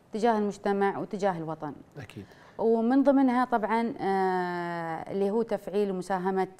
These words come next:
Speaker 1: آه، القطاع الخاص، آه، في موضوع المسؤولية المجتمعية.
Speaker 2: أكيد طبعًا. ال-، الدعوة كانت والمبادرة لشركات عقارية في البداية، وهذا القطاع الخاص طبعًا. اختياركم لهذا القطاع بالذات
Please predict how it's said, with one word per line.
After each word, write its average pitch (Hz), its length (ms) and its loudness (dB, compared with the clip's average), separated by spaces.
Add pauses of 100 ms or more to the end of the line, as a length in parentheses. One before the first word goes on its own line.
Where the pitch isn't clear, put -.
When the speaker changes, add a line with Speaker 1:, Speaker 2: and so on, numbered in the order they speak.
Speaker 1:
آه، 170 260 -6
القطاع 180 400 -4
الخاص، 170 560 -8 (520)
آه، 165 1040 -6 (100)
في 190 500 -4
موضوع 180 300 -4
المسؤولية 160 460 -6
المجتمعية. 147 760 -8 (160)
Speaker 2:
أكيد 120 220 -10
طبعًا. 85 220 -12 (100)
ال-، 151 280 2
الدعوة 156 440 4
كانت 143 400 0
والمبادرة 131 680 2
لشركات 123 460 -4
عقارية 107 380 -6
في 104 80 -14
البداية، 104 460 -8 (100)
وهذا 101 760 -8
القطاع 117 380 -6
الخاص 107 320 -8
طبعًا. 117 340 -8 (440)
اختياركم 175 480 0
لهذا 147 220 0
القطاع 127 300 -4 (320)
بالذات 123 360 -6